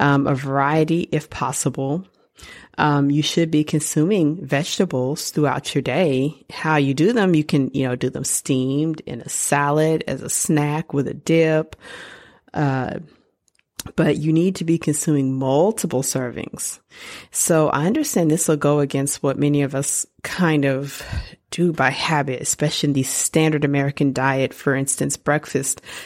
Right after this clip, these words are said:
doesn't necessarily include a vegetable. Um, it might be a cereal or a breakfast sandwich or something like that. But that's where you can start to get creative so that maybe you can start making your own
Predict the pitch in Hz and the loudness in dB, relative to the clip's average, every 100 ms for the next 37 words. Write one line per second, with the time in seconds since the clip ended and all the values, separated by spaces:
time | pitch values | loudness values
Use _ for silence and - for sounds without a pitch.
0 | - 135 156 202 190 165 - 151 - 147 | -6 0 2 2 2 0 2 0 2 2
1 | 143 143 - 143 - 156 143 - 120 - | 4 2 0 -4 0 2 2 0 -4 -4
2 | 120 - - 117 104 101 - - - - | -4 -2 -2 -2 -2 -4 -8 -18 -20 -20
3 | - - 139 135 131 143 139 139 135 - | -12 0 2 4 2 2 2 2 0 0
4 | - 151 135 131 127 123 120 127 127 127 | 2 2 2 2 0 -4 -6 -8 -8 -2
5 | 135 139 147 - 139 131 135 131 123 - | -4 -2 -4 -2 -2 -2 -4 -4 -4 -2
6 | 131 131 120 131 - 127 - - - 139 | -2 -2 -6 -6 -4 -2 -4 -6 -4 0
7 | 135 135 - 202 202 180 - 156 160 143 | 0 -2 0 2 4 2 2 -2 0 0
8 | - 135 143 143 139 143 - 143 135 147 | 2 0 0 0 0 -2 -2 0 2 2
9 | 160 135 147 - - - - - - - | 2 0 -4 -12 -20 -20 -20 -20 -16 -2
10 | 156 147 135 - 143 151 147 147 147 139 | 0 2 0 0 0 2 2 0 0 0
11 | - 143 - 139 139 143 131 135 - 143 | 2 0 -2 -2 0 2 2 2 2 2
12 | 147 160 175 | 2 2 -2